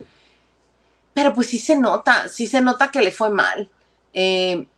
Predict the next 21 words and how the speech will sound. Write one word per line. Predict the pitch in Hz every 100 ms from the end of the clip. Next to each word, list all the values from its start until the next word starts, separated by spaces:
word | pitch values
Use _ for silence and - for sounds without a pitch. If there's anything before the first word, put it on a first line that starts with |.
| -
él | 208 214 208
dice, | 226 208 - 214 294 196
los | 180 170
dos | 190
clips | - 240 233 -
que | -
han | 220
pasado | 208 208 185 180
ayer | 175 165 175
y | 180
hoy, | 160 196 -
en | 175 170
que, | 151 160 160 156 151 147 135 123 _ _ _ _ _ _ _ _ _ _ _ _ _ _ _
que | -
fue | 190 202 202 202
la | 202 202
vesícula. | 190 208 - 156 - _
Comenzó | - 208 196
a | 208
sentirse | 240 233 226 -
inflamado, | 214 185 175 170 170 233